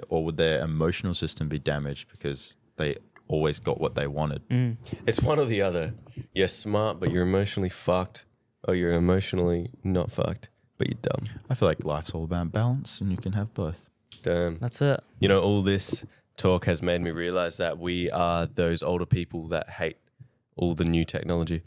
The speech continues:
Speaker 2: Yep.
Speaker 3: You know how older
Speaker 1: Damn.
Speaker 3: people are always like, "Oh, it's the phone. That's why you're depressed. It's the phone." And we're like, "It's not the fucking phone."
Speaker 2: Yeah.
Speaker 3: That's us now. It's the Vision Pro. Of course you killed yourself. You spent your
Speaker 2: <laughs>
Speaker 3: entire life in the Vision Pro. And they're gonna be like,
Speaker 1: They're like,
Speaker 3: "What the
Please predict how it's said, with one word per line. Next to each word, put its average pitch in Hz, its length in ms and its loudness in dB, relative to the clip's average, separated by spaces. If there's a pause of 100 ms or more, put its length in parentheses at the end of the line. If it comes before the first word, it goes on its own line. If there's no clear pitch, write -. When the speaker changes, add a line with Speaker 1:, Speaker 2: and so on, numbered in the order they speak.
(180)
Speaker 2:
Yep. 135 200 0 (120)
Speaker 3:
You 95 100 4
know 95 140 4
how 92 280 2 (320)
older 104 260 2
Speaker 1:
Damn. 101 240 4
Speaker 3:
people 117 360 2
are 110 100 6
always 101 420 4
like, 98 340 2 (220)
"Oh, 107 160 4
it's - 140 -4
the - 80 -2
phone. 123 380 2
That's 120 160 -2
why 135 100 4
you're 135 60 2
depressed. 131 400 0
It's 117 100 -8
the 127 80 -8
phone." 135 300 0
And 110 80 0
we're 107 60 0
like, 101 220 -4
"It's - 160 -10
not 101 180 -8 (100)
the - 80 -8
fucking - 300 -8
phone." 87 320 0
Speaker 2:
Yeah. 123 280 2 (260)
Speaker 3:
That's - 240 0
us 92 160 -2
now. 90 340 2
It's - 140 -4
the 107 80 -2
Vision 143 340 2
Pro. 165 260 2
Of 160 120 -2
course 196 320 -2
you 220 60 -4
killed 220 300 0
yourself. 196 460 2 (280)
You 247 180 6
spent - 260 6
your 214 100 8
Speaker 2:
<laughs> - 20 4
Speaker 3:
entire 202 340 4
life 202 220 4
in 202 100 2
the 208 80 4
Vision 202 300 2
Pro. 196 400 0 (340)
And 117 120 2
they're 131 100 4
gonna 135 120 -2
be 127 120 -2
like, 117 280 -2 (560)
Speaker 1:
They're 110 100 4
like, 107 140 4
Speaker 3:
"What 90 60 -4
the 87 100 4